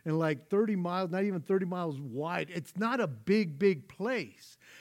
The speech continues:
But a lot of that area will be leveled out.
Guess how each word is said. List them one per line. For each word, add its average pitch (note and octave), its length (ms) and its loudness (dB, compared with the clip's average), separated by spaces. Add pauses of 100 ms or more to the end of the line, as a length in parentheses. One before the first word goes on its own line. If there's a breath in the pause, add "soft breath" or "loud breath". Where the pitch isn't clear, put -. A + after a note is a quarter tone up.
(120)
But F#3 280 4
a F#3 80 2
lot G3 360 4
of A3+ 100 2
that F#3+ 220 2
area A3 420 4
will E3+ 180 2
be D#3 160 -2
leveled F3 640 0
out. F#3+ 320 -2